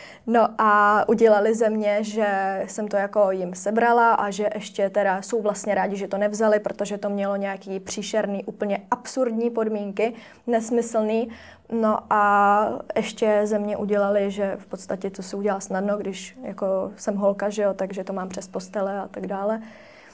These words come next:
Takže to bylo jako nejjednodušší a nejlepší, co je v tu chvíli napadlo, jak by mě mohli co nejvíc poškodit, takže oni mě chtěli nejen, že tu spolupráci sebrat, ale poškodit mě jako,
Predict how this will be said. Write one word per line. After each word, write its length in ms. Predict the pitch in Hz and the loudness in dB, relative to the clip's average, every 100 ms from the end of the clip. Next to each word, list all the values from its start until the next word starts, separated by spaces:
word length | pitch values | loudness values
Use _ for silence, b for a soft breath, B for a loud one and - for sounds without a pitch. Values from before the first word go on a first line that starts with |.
| B - | B -2
Takže 480 | 214 214 190 208 202 | 0 0 2 2 2
to 80 | 208 | 4
bylo 180 | 208 | 4
jako 200 | 202 208 | 4 4
nejjednodušší 760 | 208 208 202 208 202 202 - 220 | 2 4 4 4 2 0 2 2
a 40 | |
nejlepší, 460 | 208 202 202 196 220 | 4 4 2 0 -4
co 120 | 208 | -2
je 60 | 202 | -2
v 60 | |
tu 100 | 196 | -2
chvíli 300 | 214 220 214 | 0 2 4
napadlo, 460 | 208 185 208 214 220 | 4 2 2 4 6
jak 160 | 220 208 | 6 4
by 140 | 208 | 2
mě 160 | 208 202 | 0 0
mohli 280 | 202 208 | 0 0
co 160 | 208 208 | 0 -2
nejvíc 320 | 202 208 208 | -2 -2 -4
poškodit, 640 | - 202 - 214 214 214 220 | -2 -4 0 0 4 2 2
takže 300 | 214 190 196 | -4 0 0
oni 300 | 196 202 202 | 0 -2 -2
mě 180 | 202 196 | -4 -6
chtěli 440 | 196 196 202 196 | 0 4 4 4
nejen, 260 | 202 196 196 | 0 0 0
že 100 | 202 | -2
tu 100 | 208 | -2
spolupráci 520 | - 202 208 202 220 | 0 2 2 0 -2
sebrat, 400 | 220 202 208 208 | -4 0 0 0
ale 160 | 202 | 0
poškodit 540 | 202 208 - 202 196 202 | 0 -4 -8 -6 -6 -4
mě 100 | 202 | -4
jako, 360 | 196 208 185 | -2 0 0